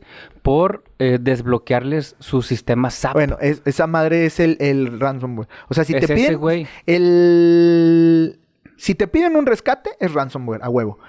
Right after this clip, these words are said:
Speaker 2: El otro tipo de ataque se llama phishing, que esa
Speaker 1: Ujú.
Speaker 2: madre es que te hacen pasar por gente
Speaker 1: Sí.
Speaker 2: y que tú le das clic, güey, y tú caes y te roban información.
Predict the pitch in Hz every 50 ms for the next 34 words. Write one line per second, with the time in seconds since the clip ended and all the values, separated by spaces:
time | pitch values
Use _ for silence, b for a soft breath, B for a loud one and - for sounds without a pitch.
0 | B B B B B 147 147 147 151 151 151 160 160 - 185 185 - 196 185 170
1 | - 190 185 185 185 185 175 - - 170 - - 170 - - 156 143 143 147 143
2 | 143 143 - 185 185 - - 160 143 139 139 139 - _ _ _ B B B B
3 | B B B B - 151 147 143 - 165 165 - 170 170 165 165 165 170 165 160
4 | - - - 175 165 - - 160 143 139 139 - 170 170 165 - 170 151 - -
5 | 143 139 139 - - 160 156 151 - - - 170 170 170 165 160 - - 151 147
6 | 165 185 - - - - 139 127 113 B B B B 147 139 131 - 135 127 -
7 | - 117 110 120 131 139 143 156 151 - _ 180 190 196 196 202 190 165 180 190
8 | 190 190 190 190 190 185 - 147 143 143 143 147 143 147 - 175 175 202 208 -
9 | _ _ 139 131 - - 127 117 117 117 127 139 156 170 175 170 185 180 180 190
10 | 185 180 - 196 196 196